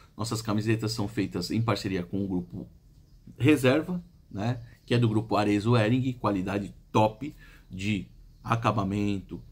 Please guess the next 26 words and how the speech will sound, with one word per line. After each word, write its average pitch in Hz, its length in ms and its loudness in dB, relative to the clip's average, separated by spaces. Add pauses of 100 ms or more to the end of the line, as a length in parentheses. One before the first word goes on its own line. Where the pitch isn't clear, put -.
(100)
de 110 240 -6
tecido, 101 800 -4 (220)
de 117 100 0
estampa, 104 760 -2 (120)
de 120 120 4
logística 110 840 0 (360)
e 147 100 2
muitas 135 680 4
estampas 113 480 -4
selecionadas 101 800 -2
e 95 60 -4
feitas 117 440 -2
por 135 160 -4
nós 113 240 0
mesmos, 101 460 -6 (400)
disponíveis 123 480 2
pra 120 160 2
vocês 95 600 -2 (240)
aí. 95 240 -6 (340)
Vale 107 160 -2
a 110 40 -6
pena 104 220 -2
dar 104 120 0
uma 104 100 0
conferidinha 110 640 0
lá. 175 300 6